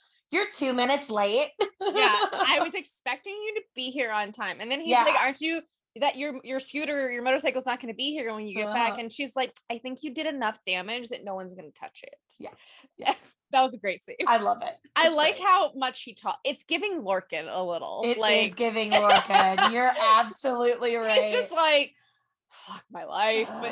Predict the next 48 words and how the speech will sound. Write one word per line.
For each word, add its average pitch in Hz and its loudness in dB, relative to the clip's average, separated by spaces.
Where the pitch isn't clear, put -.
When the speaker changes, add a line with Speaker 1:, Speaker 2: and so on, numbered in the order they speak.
Speaker 2:
also 240 2
Speaker 1:
Ugh. 302 2
Speaker 2:
it's 247 -6
kinda 214 -4
like, 196 -6
I - -14
kinda 208 -10
admire 202 -2
Speaker 1:
He's 226 -8
Speaker 2:
her. 202 -4
Speaker 1:
like, 262 0
Speaker 2:
This 214 -14
is 214 -14
Speaker 1:
"Fuck 247 2
Speaker 2:
kinda 254 -2
Speaker 1:
my 254 0
Speaker 2:
cool. 240 -2
Speaker 1:
life, 262 6
but 233 -6
also 233 -2
fuck 233 -8
me." 294 -8
Like 247 4
Speaker 2:
Right? 311 4
Like, 285 4
Speaker 1:
<laughs> - -14
Speaker 2:
mm, 320 -4
but 294 0
she 320 0
also, 320 2
like, 302 0
might 233 -2
rip 220 -10
my 202 -6
head 220 -4
off. 190 -2
Speaker 1:
Right. 220 -6
Speaker 2:
Which 320 -8
Speaker 1:
Yeah. - -16
Speaker 2:
at 294 -2
this 403 -2
point, 453 -4
I 311 2
don't 262 -6
know 294 -2
if - -8
he's 294 -10
witnessed 262 -8